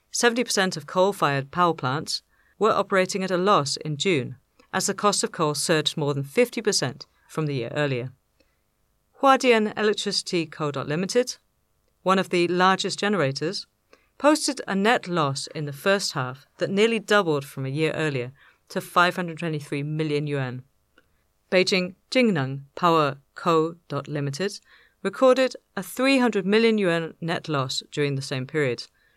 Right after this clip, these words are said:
reversing a net profit of eight hundred forty-one million yuan for the previous year.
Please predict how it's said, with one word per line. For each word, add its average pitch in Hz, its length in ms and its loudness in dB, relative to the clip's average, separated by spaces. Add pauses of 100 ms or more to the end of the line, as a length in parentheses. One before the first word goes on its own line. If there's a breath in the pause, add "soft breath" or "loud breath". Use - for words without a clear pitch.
(140)
reversing 202 680 2 (300)
a 160 40 -4
net 185 280 0
profit 190 400 -2
of 151 260 -8
eight 208 200 0
hundred 185 320 -6
forty-one 151 520 -2
million 226 300 2
yuan 139 280 -2
for 139 140 -12
the 135 60 -6
previous 135 380 -6
year. 135 220 -2